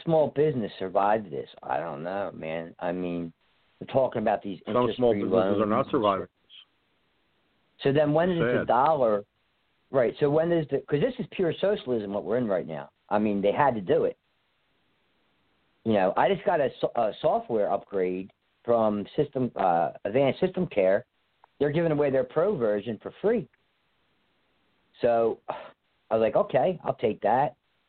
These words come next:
Speaker 1: They're sending me money, I guess. Um, they're sending Chris money. They're sending everybody money. Uh, they may extend that. You may get another check next month. Uh,
Speaker 2: Well,
Speaker 1: you don't
Speaker 2: way,
Speaker 1: have to make
Speaker 2: way
Speaker 1: it
Speaker 2: the,
Speaker 1: up.
Speaker 2: uh,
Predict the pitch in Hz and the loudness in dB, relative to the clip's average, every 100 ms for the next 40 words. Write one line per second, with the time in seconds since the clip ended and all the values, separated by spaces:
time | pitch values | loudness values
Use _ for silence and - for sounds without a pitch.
0 | _ 104 - 143 143 127 120 101 95 101 | _ -8 -2 0 2 0 0 -2 -2 -2
1 | 98 110 123 101 98 101 113 147 - _ | -2 -4 -4 -6 -2 0 0 -2 -16 _
2 | _ _ _ _ _ _ _ _ 98 98 | _ _ _ _ _ _ _ _ 2 4
3 | 92 87 82 82 82 107 _ _ _ _ | 4 4 2 -2 -6 -12 _ _ _ _
4 | 104 - 113 107 - 117 113 110 107 127 | -4 0 0 0 0 -2 0 0 0 0
5 | 156 - _ _ - 123 123 131 135 107 | -6 -12 _ _ -4 0 2 2 2 2
6 | 101 101 104 104 113 139 - _ _ _ | 0 0 0 0 -2 -6 -12 _ _ _
7 | _ - 95 92 110 117 113 104 - - | _ -4 0 2 4 4 2 0 -6 0
8 | 110 107 117 190 190 _ _ 113 113 107 | 2 4 2 2 -2 _ _ 2 2 2
9 | 117 107 107 113 117 - 160 - 101 87 | 2 2 2 2 0 -2 -2 -2 -4 -2
10 | 104 113 185 _ _ _ _ _ _ _ | -2 -2 -2 _ _ _ _ _ _ _
11 | _ _ _ _ _ _ _ _ _ - | _ _ _ _ _ _ _ _ _ 2
12 | 104 98 95 95 95 92 92 120 110 117 | 4 6 6 6 6 4 4 2 2 4
13 | 139 156 147 - 147 139 131 123 131 110 | 4 4 0 -2 2 2 2 2 2 0
14 | 104 101 98 95 | -2 -2 -4 -4